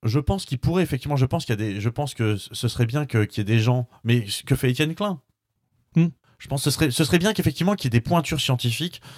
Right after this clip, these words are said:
Speaker 1: ce que fait Hubert Reeves. Alors, il le fait en français, même s'il n'est pas français, mais bon, il le fait en français. J'ai-, j'aimerais bien qu'effectivement, il y ait des pointures qui savent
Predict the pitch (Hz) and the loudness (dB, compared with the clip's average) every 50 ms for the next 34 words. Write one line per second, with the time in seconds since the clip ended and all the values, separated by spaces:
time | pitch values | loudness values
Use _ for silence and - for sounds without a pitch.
0 | - - - - 117 - - 120 - 139 123 110 120 120 110 92 107 131 175 147 | -20 -16 -10 -8 -6 -6 -6 -6 -4 -4 -2 0 0 0 0 2 2 0 2 2
1 | 120 98 85 - _ _ _ _ _ _ _ - - 98 104 104 101 104 110 104 | 0 0 -2 -4 _ _ _ _ _ _ _ -2 2 2 4 4 4 2 2 2
2 | - 120 110 - - 117 110 - 117 107 98 90 - 98 95 - 98 98 - - | 2 2 2 0 -2 -4 -4 -2 -2 -2 -2 -4 -4 -2 -2 -2 -2 -2 -2 -4
3 | 107 - - 113 90 80 85 87 87 90 92 92 - 95 98 98 - 110 104 - | -2 0 0 0 0 0 -4 -8 -6 -4 -4 -4 -2 0 -2 0 0 -2 0 0
4 | - 160 - - _ _ _ _ _ _ - - _ - - 131 139 127 - - | 0 0 0 -4 _ _ _ _ _ _ -20 -20 _ -2 2 2 2 2 0 -4
5 | 110 - - - 113 107 127 123 131 127 147 180 185 - 123 - 117 - 147 170 | -8 -6 -6 -4 0 2 2 2 2 2 0 0 -4 -4 -8 -10 -8 -6 -4 -2
6 | 143 107 104 - - 160 160 147 - 175 165 147 - - 127 120 - - - 175 | -2 -2 -2 -2 -2 -2 -2 -2 -2 -4 -6 -6 -6 -6 -8 -8 -4 0 2 2
7 | 175 151 117 98 | 2 2 2 -2